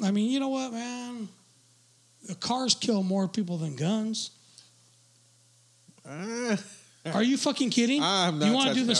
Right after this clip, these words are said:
Speaker 1: the
Speaker 2: that one.
Speaker 1: stats?
Speaker 2: No, I'm not
Speaker 1: Ask
Speaker 2: gonna touch
Speaker 1: Siri.
Speaker 2: that one.
Speaker 1: Ask
Speaker 2: All right.
Speaker 1: Siri, how many accidents a day, how many people die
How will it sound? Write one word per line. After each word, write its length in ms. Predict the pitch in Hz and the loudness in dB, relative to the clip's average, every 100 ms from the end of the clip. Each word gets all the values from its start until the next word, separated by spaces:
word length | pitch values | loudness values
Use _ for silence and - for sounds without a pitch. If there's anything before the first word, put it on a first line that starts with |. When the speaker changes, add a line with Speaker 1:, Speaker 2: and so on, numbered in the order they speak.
| - | 2
Speaker 1:
the 60 | |
Speaker 2:
that 80 | 240 | 0
one. 80 | 285 | 0
Speaker 1:
stats? 120 | - | -2
Speaker 2:
No, 80 | 139 139 | -2 0
I'm 40 | 123 | 0
not 20 | |
Speaker 1:
Ask 260 | 226 254 - | 2 4 4
Speaker 2:
gonna 100 | 285 | 4
touch 60 | 240 | 2
Speaker 1:
Siri. 60 | 156 | 0
Speaker 2:
that 60 | |
one. 100 | 101 - - - _ - - | -4 -10 -20 -20 _ -20 -6
Speaker 1:
Ask 20 | 220 | 0
Speaker 2:
All 60 | |
right. 80 | 247 | 4
Speaker 1:
Siri, 500 | - 285 240 185 135 - - | 4 4 2 0 -2 -10 -4
how 180 | 220 262 | -2 0
many 240 | 294 277 | 0 0
accidents 580 | 220 226 - 233 220 - | 0 2 2 2 0 0
a 140 | - | -2
day, 380 | 170 143 202 190 | -2 2 2 2
how 120 | 170 | 2
many 140 | 202 214 | 0 0
people 260 | 240 214 | -2 -2
die 500 | 190 180 190 190 180 | 0 0 2 2 0